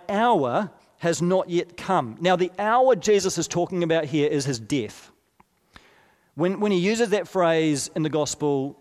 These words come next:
"my hour" or "the hour," he, he's talking about his impending death. So it's interesting, even here at the beginning of Jesus' ministry,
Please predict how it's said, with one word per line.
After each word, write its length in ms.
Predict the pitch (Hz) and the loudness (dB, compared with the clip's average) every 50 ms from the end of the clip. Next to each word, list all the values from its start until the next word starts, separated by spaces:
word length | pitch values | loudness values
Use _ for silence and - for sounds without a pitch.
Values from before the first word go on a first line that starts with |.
| _ - | _ -4
"my 280 | 147 147 151 151 143 - | -2 0 0 0 -2 -4
hour" 460 | 147 156 160 160 156 151 135 117 110 - | -2 -2 0 0 0 0 -2 -4 -6 -4
or 180 | 147 131 135 | -4 -4 -4
"the 280 | 117 123 143 139 147 143 | -4 -4 -4 -4 -2 -2
hour," 300 | 139 139 135 123 123 120 | -2 -2 -2 -2 -4 -4
he, 200 | 120 143 139 143 | -4 -4 -4 -4
he's 260 | 135 143 151 135 - | -4 -4 -6 -6 -6
talking 380 | - - 196 196 196 196 202 185 | -4 -2 -2 -2 -2 -2 -2 -2
about 340 | 170 165 156 147 143 - | 0 0 0 0 -2 -2
his 220 | 120 160 147 - - | -2 -4 -4 -2 -2
impending 600 | 151 139 123 - - 165 156 151 139 135 123 117 | -4 -4 -4 -4 -4 -4 -2 -2 -2 -4 -6 -4
death. 220 | 117 147 131 - | -2 -4 -4 -2
So 200 | - - 196 196 | -2 0 0 0
it's 120 | 196 - 220 | 0 -2 -4
interesting, 400 | 226 214 - 202 - 170 147 156 | -6 -4 -4 -4 -4 -2 -2 -2
even 240 | 180 214 226 220 | -2 -2 -2 -2
here 320 | 196 190 214 202 151 127 135 | -2 -2 0 0 0 0 -2
at 100 | 135 113 | -2 -6
the 60 | 135 | -6
beginning 340 | 123 131 131 170 185 202 196 | -6 -4 -4 -4 -2 -2 -2
of 60 | 156 | -4
Jesus' 340 | - 165 160 143 135 - - | -2 -2 -2 -2 -4 -4 -4
ministry, 500 | 143 151 170 156 - - 117 110 123 | -2 -2 -2 -2 -4 -6 -6 -6 -8